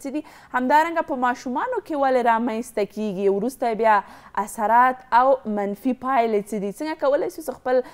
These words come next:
ماشومان له اضطراب څخه وساتو، هغه ماشوم چې بیا په اضطراب باندې اخته یې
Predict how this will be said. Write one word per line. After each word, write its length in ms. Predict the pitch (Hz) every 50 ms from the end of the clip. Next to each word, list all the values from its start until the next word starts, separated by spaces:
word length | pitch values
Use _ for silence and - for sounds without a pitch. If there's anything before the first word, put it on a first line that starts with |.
| - - _ - 220 220
ماشومان 520 | 220 226 - - 214 233 247 254 254 247 233
له 80 | 226 214 240
اضطراب 400 | - - - 240 220 240 247 247 247 -
څخه 260 | 285 247 - - 226 208 190 - - - - _ 220 226
وساتو، 500 | 247 277 269 - 302 294 302 - 370 392 359 285
هغه 160 | 254 233 240 233 220 226
ماشوم 260 | 226 - - 254 269
چې 120 | 247 - 202 233
بیا 60 | 226 214 226 233
په 20 | 214
اضطراب 360 | 214 - - 214 226 233 226 233
باندې 200 | 240 233 226 220 220 208 208
اخته 180 | - - -
یې 120 | 233 240